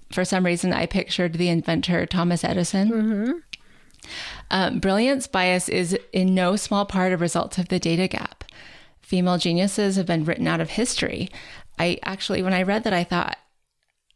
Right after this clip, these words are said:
Speaker 1: "Oh my goodness, who is a female genius?"
Speaker 2: Mm-hmm.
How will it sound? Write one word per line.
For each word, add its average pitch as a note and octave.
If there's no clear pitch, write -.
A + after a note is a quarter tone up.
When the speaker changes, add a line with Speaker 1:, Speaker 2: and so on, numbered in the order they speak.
Speaker 1:
"Oh G3+
my A3+
goodness, A#3
who B3+
is C#4+
a A#3+
female E3+
genius?" -
Speaker 2:
Mm-hmm. G#3